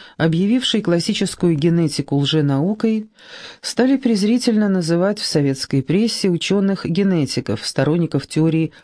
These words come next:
Августа Вейсмана и Томаса Ханта Моргана.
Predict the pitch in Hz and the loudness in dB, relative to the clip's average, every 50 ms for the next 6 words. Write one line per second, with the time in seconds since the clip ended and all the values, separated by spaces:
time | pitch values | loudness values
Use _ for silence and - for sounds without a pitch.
0 | _ _ _ - 165 151 135 131 135 127 - - - 135 127 127 147 147 143 139 | _ _ _ 0 0 0 2 0 0 -2 -2 -2 0 0 2 2 2 2 2 0
1 | - - 185 190 202 202 214 214 233 220 _ _ _ _ _ _ _ - 147 - | -2 -2 0 0 2 0 0 -2 -4 -6 _ _ _ _ _ _ _ -4 -4 0
2 | - 180 208 226 240 240 233 - - 107 - - 160 143 143 143 143 - 175 175 | 0 2 2 2 2 0 0 -2 -2 -2 0 0 2 2 2 2 0 0 2 2
3 | 170 160 147 131 123 120 - 117 113 117 98 95 - | 2 2 2 0 0 -2 -2 -2 0 0 -2 -2 -4